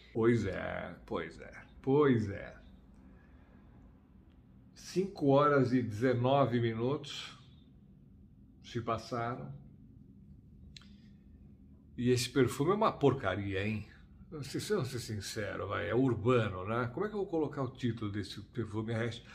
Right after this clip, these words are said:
hashtag urbano. Se eu colocar hashtag e colocar urbano, vai virar como um, um troço azul clicável, não é isso? Eu vou colocar só urbano, dane-se.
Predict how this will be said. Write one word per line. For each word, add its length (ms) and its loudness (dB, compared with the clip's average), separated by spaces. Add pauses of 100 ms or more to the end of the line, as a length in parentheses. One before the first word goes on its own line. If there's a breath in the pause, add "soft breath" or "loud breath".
(180 loud breath)
hashtag 760 6
urbano. 640 4
Se 80 -8
eu 60 -8
colocar 280 2
hashtag 600 4
e 400 2
colocar 340 0
urbano, 420 4
vai 160 4
virar 640 4
como 260 -2
um, 380 -8 (1500 soft breath)
um 280 -4
troço 600 4
azul 560 2
clicável, 800 0
não 120 -4
é 80 0
isso? 360 -2 (200)
Eu 80 -14
vou 80 -10
colocar 400 -2
só 240 -2
urbano, 560 -4
dane-se. 560 -6